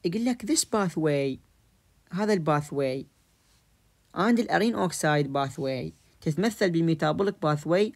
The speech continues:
شو تكون؟ أكيد هناك انطتك الإيبوكسايد اللي هو الانترميديت اللي هو كان هاي، هاي الكتروفيليك. تمام؟ بعدين شنو؟ بعدين، آه، صار بي الري-، الراجمنت سبونتينوس. تمام؟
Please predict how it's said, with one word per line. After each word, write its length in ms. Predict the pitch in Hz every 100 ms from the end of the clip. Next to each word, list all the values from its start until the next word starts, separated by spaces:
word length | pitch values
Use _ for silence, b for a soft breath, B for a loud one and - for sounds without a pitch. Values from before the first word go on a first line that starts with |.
| _ _ -
شو 120 | 196
تكون؟ 280 | 180 185 180 - _ _
أكيد 360 | 180 170 170 -
هناك 260 | 160 185 185
انطتك 380 | 175 180 175
الإيبوكسايد 680 | 175 175 170 170 202 180 165 -
اللي 140 | 156 160
هو 100 | 156
الانترميديت 920 | 147 160 160 156 156 160 170 151 -
اللي 120 | 151
هو 40 |
كان 180 | 147 151
هاي، 240 | 151 151 - B B B -
هاي 260 | 180 -
الكتروفيليك. 680 | 165 151 151 151 143 143 147 - _ _ _ _ _ _ -
تمام؟ 300 | 151 156 185 - _ _ _ _ _ _ _ _ _ b b -
بعدين 320 | 143 143 156
شنو؟ 260 | 151 165 151
بعدين، 360 | 139 151 151
آه، 280 | 147 139 139
صار 260 | - 156 147
بي 280 | 151 151 147 B B 151
الري-، 240 | 143 160
الراجمنت 440 | 143 156 180 170 165
سبونتينوس. 920 | - 160 151 180 170 156 151 - - _ _ _
تمام؟ 340 | - 143 175